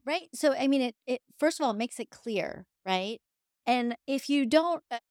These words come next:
I would just say this before we talk about marketing. If you don't have what I call brand filters, I would suggest any company has them. And so, like, you know, one of our brand filters may be,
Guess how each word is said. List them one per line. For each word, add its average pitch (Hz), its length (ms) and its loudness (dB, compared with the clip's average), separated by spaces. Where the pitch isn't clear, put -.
I 240 140 0
would 247 100 -4
just 226 220 -4
say 220 160 -2
this 202 240 -4
before 208 260 -8
we 214 80 2
talk 202 240 -2
about 190 180 0
marketing. 190 460 -2
If 262 220 0
you 269 160 6
don't 330 340 2
have 302 220 -2
what 262 100 -2
I 233 120 0
call 220 280 -4
brand 190 460 0
filters, 214 760 -2
I 208 120 4
would 233 200 2
suggest 196 640 0
any 190 200 -2
company 185 440 -6
has 175 380 -6
them. - 280 -6
And 208 200 0
so, 220 160 0
like, 214 220 0
you 220 100 0
know, 196 120 0
one 208 220 0
of 240 140 0
our 220 140 2
brand 202 320 -8
filters 196 420 -6
may 185 140 -2
be, 170 380 -2